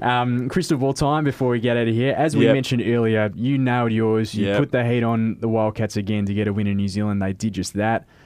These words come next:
Speaker 1: Um, I was pretty happy with mine as well. Said that Lucas Walker was gonna continue his good form. He had
Speaker 2: Yep.
Speaker 1: another double-double to back up from his Melbourne one. So he's just in all sorts of form at the moment. As far as this week goes, uh, the Hawks for that second game,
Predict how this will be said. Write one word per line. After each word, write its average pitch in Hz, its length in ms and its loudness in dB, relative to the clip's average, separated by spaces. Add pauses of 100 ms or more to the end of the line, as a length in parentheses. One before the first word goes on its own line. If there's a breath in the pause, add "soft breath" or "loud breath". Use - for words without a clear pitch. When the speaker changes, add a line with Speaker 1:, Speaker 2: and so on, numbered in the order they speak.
(120 soft breath)
Speaker 1:
Um, 107 380 0
I 131 80 0
was - 100 0
pretty 135 200 -2
happy 131 200 0
with 107 80 0
mine 120 220 0
as 101 100 -2
well. 117 240 0
Said 104 220 -2
that 104 140 0
Lucas 113 360 -2
Walker 107 460 -2 (240 soft breath)
was 101 160 -4
gonna 110 180 0
continue 104 460 -2
his 117 240 -2
good 107 180 -4
form. 110 260 -4
He 110 60 -2
had 110 100 0
Speaker 2:
Yep. 98 80 2
Speaker 1:
another 123 240 2
double-double 104 600 0
to 92 60 -2
back 95 260 -2
up 101 160 -2
from 98 140 -4
his 95 120 -4
Melbourne 101 340 -2
one. 92 240 -2 (260 soft breath)
So 98 180 -2
he's 107 220 0
just 104 200 -4
in 98 100 -2
all 101 180 0
sorts 101 280 -4
of 95 80 -4
form 98 420 -2 (280 loud breath)
at 104 180 -4
the 107 60 0
moment. 98 420 -2 (200 soft breath)
As 110 120 -4
far 156 200 0
as 139 120 -2
this 143 180 -2
week 131 200 0
goes, 127 580 -2
uh, 113 540 0
the 123 120 -2
Hawks 208 380 -2
for 151 120 -4
that 131 180 -2
second 147 460 -2
game, 120 380 0